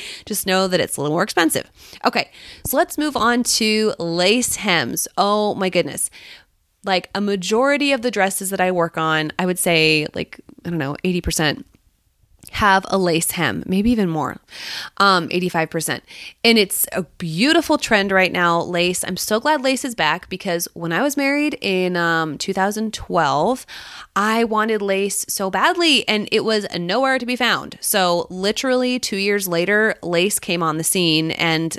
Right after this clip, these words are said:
now it's everywhere. So I'm a big fan of it. It's a beautiful, um, trend, and it's super classic. Um, you can have different floral laces, or, um,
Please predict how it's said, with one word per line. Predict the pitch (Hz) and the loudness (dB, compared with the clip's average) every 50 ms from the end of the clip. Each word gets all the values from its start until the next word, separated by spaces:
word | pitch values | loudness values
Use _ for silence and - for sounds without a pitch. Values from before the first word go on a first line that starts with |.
| - - | -8 -6
now | 175 196 254 269 | -2 2 2 2
it's | 247 - 254 | 2 2 0
everywhere. | 240 190 185 151 139 147 185 180 | 0 2 0 0 0 -2 -2 -2
So | - - 202 170 - 147 175 - - - - - - - - - - - | -2 0 2 2 2 0 -2 -8 -14 -14 -12 -12 -10 -12 -12 -14 -10 -4
I'm | - 185 190 | -2 0 0
a | 175 | 2
big | - 269 294 - | 2 0 0 0
fan | - 294 269 254 254 | 0 0 0 0 0
of | 247 | 0
it. | 240 247 247 247 - - | 0 0 0 0 -2 -6
It's | - - - | -8 -6 -6
a | 180 | -6
beautiful, | 165 175 175 180 202 208 220 226 214 - 226 220 214 208 202 202 202 196 208 - - _ | -6 -6 -4 -2 0 0 0 0 0 -2 0 0 2 2 2 2 2 0 -2 -4 -6 _
um, | - 185 180 175 165 160 165 165 | -4 -2 0 0 -2 -2 -4 -6
trend, | - - 247 233 220 220 214 214 214 208 202 | -2 0 2 4 4 4 4 2 0 0 -2
and | 190 - 175 | -2 -4 -4
it's | - - | -4 -2
super | - - - - 269 - 247 233 | -2 0 0 0 0 0 0 -2
classic. | - - - 190 185 190 196 - - 196 180 - - - - - - - - - - - - - - | 0 2 4 4 4 4 2 2 2 2 2 2 0 -2 -10 -14 -14 -12 -12 -10 -12 -12 -14 -6 -2
Um, | - 196 180 175 170 165 165 160 160 - 101 101 - - _ _ _ - | 2 2 4 4 4 4 4 4 4 2 -2 -4 -8 -10 _ _ _ -8
you | - 180 175 | -6 -6 -4
can | - 180 | -4 -4
have | 170 160 156 147 | -4 -4 -4 -4
different | - 156 - 110 - - - | -4 -6 -6 -8 -10 -10 -14
floral | - - - 240 247 247 247 247 240 226 226 | -14 -8 -4 -2 0 2 2 2 2 2 2
laces, | 226 220 214 220 214 - - 233 214 208 202 202 196 196 196 196 196 - - - - | 2 2 2 2 0 0 0 0 0 0 0 0 0 0 0 0 -2 -2 -4 -4 -2
or, | 185 175 170 165 165 165 160 160 - - | -2 0 0 0 0 0 0 -2 -2 -2
um, | - 170 160 156 156 147 147 160 160 | -2 -2 -2 -2 -2 -4 -6 -6 -6